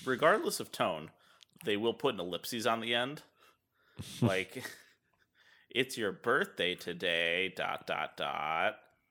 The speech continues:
Speaker 2: <laughs>
Speaker 1: I'm so happy for you." It's like, well, you don't need to, you don't need to, like, trail off at the end of all your sentences.
Speaker 2: Uh, there is one last sentence to this review.
Speaker 1: Okay.
Speaker 2: Uh, also true of the camera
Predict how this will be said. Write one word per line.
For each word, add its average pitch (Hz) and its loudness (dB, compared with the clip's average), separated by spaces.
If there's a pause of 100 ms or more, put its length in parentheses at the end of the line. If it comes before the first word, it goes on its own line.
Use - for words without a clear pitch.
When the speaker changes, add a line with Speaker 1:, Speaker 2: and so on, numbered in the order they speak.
(320)
Speaker 2:
<laughs> - -2
Speaker 1:
I'm 113 6
so 139 4
happy 185 0
for 104 -4
you." 67 -2 (1160)
It's - -10
like, 107 -6 (640)
well, 98 -10
you 113 -8
don't 139 0
need 135 -6
to, 127 -8 (720)
you 117 -2
don't 120 -2
need 139 0
to, - -8
like, 123 2
trail 110 4
off 110 2
at 87 -4
the 90 -6
end 98 -4
of 98 -8
all 104 -4
your 95 -6
sentences. - -10 (580)
Speaker 2:
Uh, 90 8
there 107 10
is 120 8
one 92 10
last 65 4
sentence - 0
to - -2
this - -8
review. - -6 (120)
Speaker 1:
Okay. - -4 (1000)
Speaker 2:
Uh, 69 8 (480)
also 156 12
true 127 10
of 92 8
the 90 4
camera 104 8